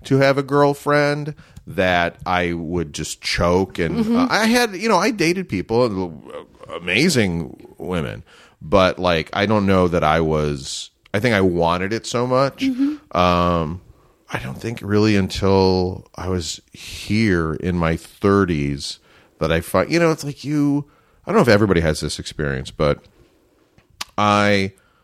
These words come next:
Speaker 1: wanted to be in a relationship so much that I think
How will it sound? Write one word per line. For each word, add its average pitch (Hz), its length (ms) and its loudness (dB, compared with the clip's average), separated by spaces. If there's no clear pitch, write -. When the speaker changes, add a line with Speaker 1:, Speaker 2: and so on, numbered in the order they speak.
Speaker 1:
wanted 117 380 0
to 123 80 -4
be 107 220 0
in 98 140 -2
a 95 40 2
relationship 85 840 -2
so 82 240 -2
much - 680 -6
that 92 160 4
I 82 100 4
think 87 500 -2